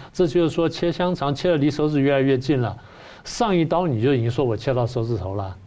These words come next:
又不是这一刀。那现在你说切得越来越近，请你把刀推远了。我倒不是要取笑，我只是说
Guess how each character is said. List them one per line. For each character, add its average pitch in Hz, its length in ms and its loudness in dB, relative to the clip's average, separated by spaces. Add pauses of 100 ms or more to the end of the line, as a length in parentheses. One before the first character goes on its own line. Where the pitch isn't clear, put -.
(160)
又 185 100 4
不 160 120 2
是 160 100 2
这 165 120 2
一 143 100 2
刀。 143 280 -2 (320)
那 175 120 0
现 196 180 0
在 170 80 2
你 139 80 2
说 160 160 0
切 160 180 -2
得 165 80 2
越 156 100 4
来 151 40 4
越 147 60 2
近， 135 180 -2 (160)
请 143 180 -2
你 156 60 0
把 135 140 -2
刀 143 200 -2
推 151 260 -2
远 127 140 0 (120)
了。 - 180 -16 (840)
我 143 140 2
倒 190 200 0
不 175 100 -2
是 175 100 -2
要 170 80 2
取 117 300 -6
笑， 143 180 -2
我 135 160 0
只 151 160 0
是 151 60 -6
说 151 220 0